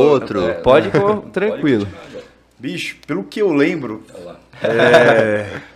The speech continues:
Speaker 4: eu, bom, o Fábio tinha uma empresa já, né, de um buffet, né, de, de eventos, né? E minha família tem um espaço de, pra locação de eventos, né?
Speaker 3: Uhum.
Speaker 4: E nisso,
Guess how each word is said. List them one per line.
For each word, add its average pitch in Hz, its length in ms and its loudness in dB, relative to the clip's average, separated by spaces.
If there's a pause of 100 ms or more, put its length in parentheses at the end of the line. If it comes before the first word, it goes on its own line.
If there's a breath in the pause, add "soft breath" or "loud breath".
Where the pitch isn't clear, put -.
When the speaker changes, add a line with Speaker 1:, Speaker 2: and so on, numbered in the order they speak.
(100)
Speaker 4:
eu, 131 480 -4
bom, 107 260 -4 (160)
o 95 640 -12 (440)
Fábio 110 300 -6
tinha 120 100 -12
uma 117 140 -6
empresa 110 400 -6
já, 101 220 -4
né, 104 120 -6
de 98 380 -10
um 90 100 -16
buffet, 98 380 -6
né, 139 140 -4
de, 98 280 -6
de 98 100 -10
eventos, 110 420 -8
né? 143 160 -6 (760 soft breath)
E 104 480 -6
minha 104 140 -4
família 110 340 -2
tem 127 140 -4
um 135 100 -2
espaço 139 540 -2
de, 123 840 -2 (400)
pra 107 160 -4
locação 120 460 -2
de 147 80 -2
eventos, 110 320 -4
né? 107 140 -10 (260 loud breath)
Speaker 3:
Uhum. 101 60 -18 (680 loud breath)
Speaker 4:
E 143 160 -6
nisso, 185 480 -4